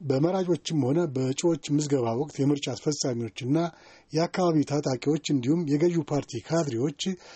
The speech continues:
የተቃዋሚ ፓርቲዎች ደጋፊዎች ናቸው በሚባሉ ዜጎች ላይ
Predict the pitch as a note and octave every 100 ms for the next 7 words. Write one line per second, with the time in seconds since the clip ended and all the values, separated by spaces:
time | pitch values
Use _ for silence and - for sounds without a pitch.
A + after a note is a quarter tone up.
0 | - - E3 F3 F#3+ F#3 F3 E3+ D3 D#3
1 | C#3+ - D3 C#3 D3+ C#3+ C#3+ C#3+ C3+ C3
2 | C3+ A#2+ G#2+ B2+ G#2+ D3 D#3 B2 A#2 G#2+
3 | D3 C#3 A#2 D#3